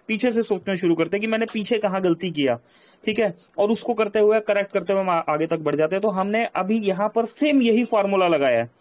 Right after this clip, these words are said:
संतोष सर ने एक सवाल किया और उस सवाल में formula क्या लगा, हमने Mobitech को base से पकड़ लिया कि हमारा Mobitech का ए क्या है, कि हम क्या करते हैं, सबसे पहले लिंक दिया, अगला step ऐसे किया, उसके आगे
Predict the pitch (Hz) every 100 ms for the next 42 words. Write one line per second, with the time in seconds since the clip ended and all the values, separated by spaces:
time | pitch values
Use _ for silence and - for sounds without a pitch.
0 | _ _ - - _ 233 214 240 240 240
1 | 220 240 - 190 196 185 196 190 196 208
2 | 233 - 202 - 240 - 214 214 226 226
3 | 196 208 226 220 220 220 247 233 _ _
4 | 196 220 208 196 208 214 214 233 185 202
5 | 202 208 175 160 131 131 120 - _ _
6 | - 214 202 208 220 214 208 214 214 233
7 | - 190 190 190 139 127 120 _ _ _
8 | _ 190 190 208 220 214 214 226 214 214
9 | 214 208 190 175 170 170 170 165 - _
10 | _ _ - 185 214 214 233 226 - _
11 | _ 147 165 180 175 180 170 - 185 190
12 | - 226 196 202 208 214